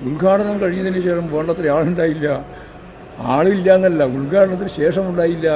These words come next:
എന്ന വാർത്ത അവർ കൊടുത്തു. രണ്ട് ദിവസം കൊണ്ട് അത് അവസാനിച്ചു. കാരണം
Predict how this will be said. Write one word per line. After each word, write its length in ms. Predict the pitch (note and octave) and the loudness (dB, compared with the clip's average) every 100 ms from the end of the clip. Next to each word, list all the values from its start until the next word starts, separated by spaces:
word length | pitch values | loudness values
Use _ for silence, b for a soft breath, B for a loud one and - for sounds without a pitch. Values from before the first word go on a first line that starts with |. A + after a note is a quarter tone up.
| C#3 | 0
എന്ന 120 | D3 C#3 | 0 0
വാർത്ത 180 | C#3 C#3+ | 0 0
അവർ 80 | C#3 | -2
കൊടുത്തു. 220 | B2 A2 - - - - - - - - | -4 -8 -14 -12 -10 -10 -12 -16 -18 -6
രണ്ട് 140 | - D#3 | -2 0
ദിവസം 180 | E3+ F#3 | 0 -2
കൊണ്ട് 120 | F3+ E3+ | 2 2
അത് 80 | D3+ | 2
അവസാനിച്ചു. 400 | D#3 E3+ D3 G#2 G#2 - - - - - - - | 2 -2 -4 -8 -12 -14 -18 -18 -18 -18 -18 -10
കാരണം 240 | C#3 D#3 | -4 -2